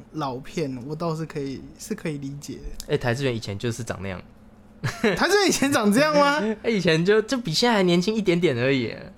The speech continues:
Speaker 1: 嗯，台志远
Speaker 2: 哦，十几，十几年前了。
Speaker 1: 也是，哦，他也不年轻了，倒是啊。
Speaker 2: 对啊，而，而且我看了之后才发现说，哦，原来那个时候风靡这个两岸三地的包青天真的是有两把刷子。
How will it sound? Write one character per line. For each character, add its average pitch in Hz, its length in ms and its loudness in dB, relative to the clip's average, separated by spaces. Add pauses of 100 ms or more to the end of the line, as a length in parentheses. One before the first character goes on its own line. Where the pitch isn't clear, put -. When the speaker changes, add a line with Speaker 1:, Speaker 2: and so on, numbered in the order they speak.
(400)
Speaker 1:
嗯， 175 400 -4
台 202 180 -4
志 185 60 0
远 160 60 0
Speaker 2:
哦， 170 40 0
十 175 180 2
几， 175 140 2
十 175 160 -2
几 143 160 0
年 113 180 -2
前 117 200 -2
了。 92 100 -8
Speaker 1:
也 - 0 -
是， - 80 -10
哦， 151 180 -4
他 277 160 -4
也 233 140 0
不 196 140 -4
年 139 200 -4
轻 147 200 -8
了， 135 100 -6
倒 120 180 -8
是 - 280 -16
啊。 - 100 -20 (480)
Speaker 2:
对 110 100 -10
啊， 90 140 -8
而， 185 160 -2
而 247 80 6
且 240 140 4
我 - 40 2
看 226 200 2
了 175 80 6
之 185 80 4
后 208 40 6
才 160 160 2
发 156 160 4
现 160 200 2
说， 160 160 0
哦， 190 180 2
原 151 160 2
来 214 240 2 (360)
那 262 100 2
个 208 100 4
时 170 100 0
候 185 80 6
风 185 300 4
靡 135 300 2
这 147 80 0
个 139 100 -2
两 113 220 2
岸 143 160 2
三 139 240 2
地 143 100 2
的 120 80 4
包 120 180 4
青 120 200 -2
天 117 260 0 (100)
真 175 200 0
的 165 120 2
是 143 120 -2
有 120 100 4
两 104 180 0
把 110 160 2
刷 98 280 0
子。 82 200 -14